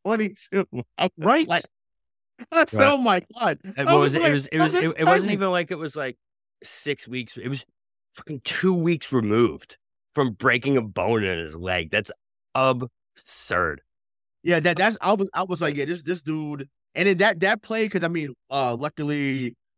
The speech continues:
Speaker 1: uh, he didn't do what Larry Fitzgerald did a few years
Speaker 3: The
Speaker 1: after.
Speaker 3: stiff arm, the stiff arm
Speaker 1: But
Speaker 3: play?
Speaker 1: the stiff arm play, but he, he's running, and I'm like, "Oh my God." Like, I said, "Are we letting a one man, a one leg man destroy us right now?" 'Cause that's what's happening.
Speaker 2: Yes.
Speaker 1: Like,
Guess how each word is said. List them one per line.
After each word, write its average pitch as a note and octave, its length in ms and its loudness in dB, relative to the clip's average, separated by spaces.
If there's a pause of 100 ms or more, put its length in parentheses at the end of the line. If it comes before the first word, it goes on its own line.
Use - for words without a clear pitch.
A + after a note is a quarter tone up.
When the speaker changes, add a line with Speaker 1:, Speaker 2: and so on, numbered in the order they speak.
(140)
Speaker 1:
uh, A2+ 260 -6
he C3 220 -4
didn't B2+ 180 -2
do C3+ 100 0
what A#2+ 140 0
Larry A#2+ 220 -8
Fitzgerald A2+ 420 -4
did A2 120 -6
a G2+ 40 -8
few G#2+ 180 -2
years G#2 160 -6
Speaker 3:
The - 100 -8
Speaker 1:
after. A2+ 240 0
Speaker 3:
stiff A2 120 -2
arm, C3 300 2
the A#2+ 100 -6
stiff A#2+ 240 -6
arm B2+ 200 -4
Speaker 1:
But C3+ 160 0
Speaker 3:
play? C#3+ 180 -2
Speaker 1:
the C#3+ 60 -10
stiff G3+ 260 -4
arm F#3+ 140 4
play, F#3 160 6
but D#3+ 180 4
he, F3 80 2
he's F3+ 240 0
running, F3 340 2
and D#3 120 -4
I'm E3+ 140 -2
like, C#3 180 -2
"Oh C#3 160 0
my F#2 240 -4 (120)
God." A#2+ 400 2
Like, G#2+ 120 -8 (260)
I D#3+ 100 0
said, D#3 140 0
"Are B2+ 260 -8
we G#3+ 140 -4
letting C3+ 460 -4
a A2+ 100 -4
one A#2 340 -6
man, A2+ 420 -4
a G#2+ 60 -14
one A#2 220 -8
leg A2 260 -6
man G2+ 580 -4 (480)
destroy A2 460 -6
us A2+ 120 -8
right A2+ 160 -4
now?" A2+ 180 -4
'Cause G#2 120 -8
that's C3 240 -4
what's A2+ 120 -8
happening. A2+ 240 -2
Speaker 2:
Yes. G#2 120 -2
Speaker 1:
Like, G2 160 -4